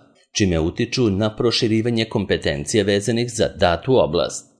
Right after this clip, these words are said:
Pored toga, data im je šansa da u velikoj meri prilagode raspored rada svojim potrebama, jer će moći da se prvo jedno sa drugim, a potom i sa svojim predavačem i zvaničnim predstavnikom institucije organizatora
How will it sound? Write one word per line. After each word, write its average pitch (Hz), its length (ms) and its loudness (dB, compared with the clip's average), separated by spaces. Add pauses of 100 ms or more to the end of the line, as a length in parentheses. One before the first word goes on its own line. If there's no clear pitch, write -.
Pored 104 240 0
toga, 104 280 2
data 104 300 0
im 92 120 0
je 64 140 -6
šansa 101 460 -2 (300)
da 92 260 0
u 80 80 0
velikoj 117 440 0
meri 80 420 -2
prilagode 110 520 0
raspored 95 480 -4
rada 104 320 0
svojim 82 380 -4
potrebama, 101 640 0 (240)
jer 95 260 2
će 90 180 -2
moći 85 600 -2
da 101 180 -2
se - 260 -4
prvo 101 240 0
jedno 101 320 0
sa - 140 -8
drugim, 98 460 -2 (220)
a 101 160 -2
potom 123 320 -2
i 120 40 -2
sa 120 140 -8
svojim 82 280 -4
predavačem 92 680 -2 (220)
i 110 120 0
zvaničnim 104 600 -2
predstavnikom 101 720 -2
institucije 95 680 -4
organizatora 92 800 -2